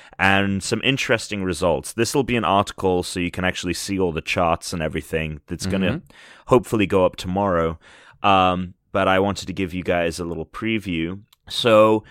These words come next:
Speaker 1: uh, first off, we started out, "Have you pre-ordered a Nintendo Switch? And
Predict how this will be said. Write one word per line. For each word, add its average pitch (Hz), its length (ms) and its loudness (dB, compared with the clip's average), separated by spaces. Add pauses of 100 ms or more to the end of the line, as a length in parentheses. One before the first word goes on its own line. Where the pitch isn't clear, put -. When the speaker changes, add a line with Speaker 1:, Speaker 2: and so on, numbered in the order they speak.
(180)
Speaker 1:
uh, 98 320 6
first - 360 4
off, 117 100 -2
we 117 60 -2
started 104 340 4
out, 90 280 2
"Have 127 300 2
you 113 100 -2
pre-ordered 95 760 4
a 98 60 -6
Nintendo 87 640 -4
Switch? - 640 -4 (120)
And 90 360 0